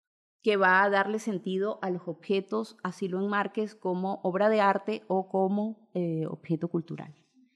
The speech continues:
Esa aura racial, el aura,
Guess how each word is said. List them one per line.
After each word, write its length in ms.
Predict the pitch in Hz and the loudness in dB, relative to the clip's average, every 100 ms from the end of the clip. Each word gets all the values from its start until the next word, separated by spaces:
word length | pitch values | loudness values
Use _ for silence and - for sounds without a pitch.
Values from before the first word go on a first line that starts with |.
| _ | _
Esa 260 | 185 226 - - | -6 -4 0 4
aura 400 | 247 247 214 196 | 6 6 6 4
racial, 520 | 185 - 196 185 196 | 2 2 4 4 2
el 200 | 175 175 - | -2 0 4
aura, 500 | 185 190 180 180 | 6 8 6 2